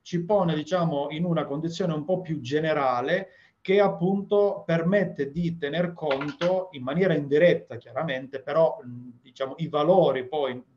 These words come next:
tensionali ne risentono, di quello che è successo nell'intorno considerato.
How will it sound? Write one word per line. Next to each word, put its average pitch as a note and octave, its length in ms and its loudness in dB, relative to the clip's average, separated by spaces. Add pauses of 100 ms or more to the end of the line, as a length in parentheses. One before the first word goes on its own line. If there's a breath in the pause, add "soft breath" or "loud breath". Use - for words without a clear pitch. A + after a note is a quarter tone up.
tensionali C3 560 -6
ne B2 160 -4
risentono, G#3 840 -2
di - 140 0
quello A3+ 240 8
che F3 100 4
è F3 40 2
successo G#3 960 0
nell'intorno E3+ 760 2
considerato. A#2+ 880 -8